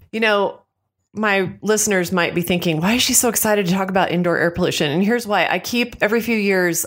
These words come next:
I go study the subject, and I have been trying to figure out what to do about it in my own home. And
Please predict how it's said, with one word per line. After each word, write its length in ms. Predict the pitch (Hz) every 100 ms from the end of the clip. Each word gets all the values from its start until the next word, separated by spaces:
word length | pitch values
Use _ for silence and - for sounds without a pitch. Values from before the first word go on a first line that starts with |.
| -
I 380 | 165 160 160 151
go 180 | 165 170
study 500 | - 185 175 180 175
the 120 | 170
subject, 640 | - 170 180 160 160 -
and 140 | 160 156
I 300 | 151 156 156 - - -
have 300 | - 180 160
been 480 | 180 175 165 165 160 - _ _ _ _ _ -
trying 260 | 226 220
to 60 | 202
figure 240 | 220 190
out 140 | 165 143
what 160 | 175
to 100 | 196
do 180 | 156 160
about 320 | 170 180 185
it 260 | 208 208 - - -
in 180 | 185 180
my 180 | 175 -
own 180 | 170
home. 480 | 180 185 170 175 180 -
And 520 | 175 160 156 147 -